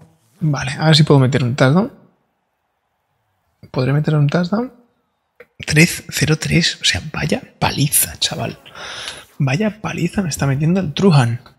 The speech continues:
Me está metiendo todo el Trujan. Me ha metido todo el Trujan, pero hasta el fondo.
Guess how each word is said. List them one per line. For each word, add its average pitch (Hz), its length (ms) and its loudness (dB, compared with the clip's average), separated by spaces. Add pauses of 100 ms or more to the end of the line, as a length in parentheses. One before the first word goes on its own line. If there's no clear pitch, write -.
Me 160 80 -10
está - 160 -4
metiendo 180 340 0
todo 165 240 -2
el 147 80 -2
Trujan. 135 460 -8 (1120)
Me 170 80 -2
ha 185 40 0
metido 202 240 0
todo 175 120 0
el 147 80 0
Trujan, 139 460 -4
pero 139 160 -2
hasta - 180 -6
el 139 60 -4
fondo. 135 400 0